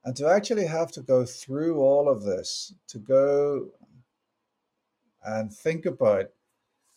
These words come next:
how you're, how you as a human being have got these resentments, fears, values that you've failed,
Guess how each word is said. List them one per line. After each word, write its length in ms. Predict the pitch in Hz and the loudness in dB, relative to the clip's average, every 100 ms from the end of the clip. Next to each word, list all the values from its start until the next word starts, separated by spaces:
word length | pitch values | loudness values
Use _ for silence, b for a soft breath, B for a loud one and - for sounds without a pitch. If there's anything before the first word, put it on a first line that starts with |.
| _ _ _ _ - - | _ _ _ _ -18 -4
how 240 | 139 139 | 2 4
you're, 640 | 139 135 123 120 117 110 - - 104 _ _ - 113 - | 2 2 2 2 0 -4 -8 -20 -20 _ _ -18 -16 -8
how 140 | 123 | -4
you 480 | 123 123 135 151 147 | -2 -2 -2 -2 2
as 160 | 135 117 | 2 2
a 80 | 117 | -4
human 380 | 123 117 113 | -4 -4 -4
being 520 | 107 117 113 107 104 92 | -6 -6 -6 -6 -8 -12
have 160 | 98 | -8
got 240 | 101 107 113 | -6 -6 -6
these 240 | 110 98 | -12 -12
resentments, 580 | 104 101 120 117 117 - | -12 -10 -10 -10 -12 -14
fears, 500 | - 117 117 113 98 | -14 -10 -8 -10 -8
values 520 | 98 107 107 110 107 104 | -2 0 0 -4 -12 -14
that 100 | - | -18
you've 160 | 104 - | -20 -20
failed, 580 | - 107 104 107 104 | -6 0 2 2 0